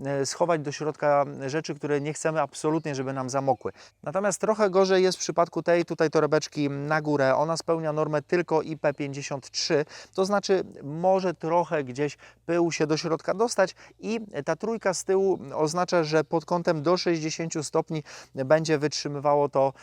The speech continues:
e, krople wody, cokolwiek to znaczy, jak dla mnie to by po-, znaczy tyle, że drobny deszczyk wytrzyma, natomiast przy jakiejś dużej ulewie, wodzie, e, lecącej gdzieś z dołu, e,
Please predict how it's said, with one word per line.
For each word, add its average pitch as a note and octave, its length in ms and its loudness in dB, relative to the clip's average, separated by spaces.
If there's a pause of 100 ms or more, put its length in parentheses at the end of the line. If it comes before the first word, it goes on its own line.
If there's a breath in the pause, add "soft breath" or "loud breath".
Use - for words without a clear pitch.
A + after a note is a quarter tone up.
(220 loud breath)
e, C3 120 -4
krople E3 360 2
wody, E3+ 260 2
cokolwiek F3+ 520 0
to E3+ 120 -2
znaczy, E3 420 2
jak D3+ 160 2
dla D#3+ 160 4
mnie E3 180 0
to D3+ 320 2
by C#3+ 160 -6
po-, D3 260 -10
znaczy D3+ 300 -6
tyle, D#3 260 0
że D3 140 0
drobny D3+ 360 0
deszczyk C#3+ 340 -2
wytrzyma, D#3 440 -4 (280 loud breath)
natomiast D3 380 -4
przy - 120 -6
jakiejś C3+ 220 -8
dużej D#3 340 -2
ulewie, C#3+ 460 4 (220 loud breath)
wodzie, D3 380 4
e, C3+ 160 2
lecącej D3+ 640 0
gdzieś C3+ 300 -2 (380 loud breath)
z A#2+ 160 -8
dołu, C#3 380 2 (320 loud breath)
e, C3 40 -4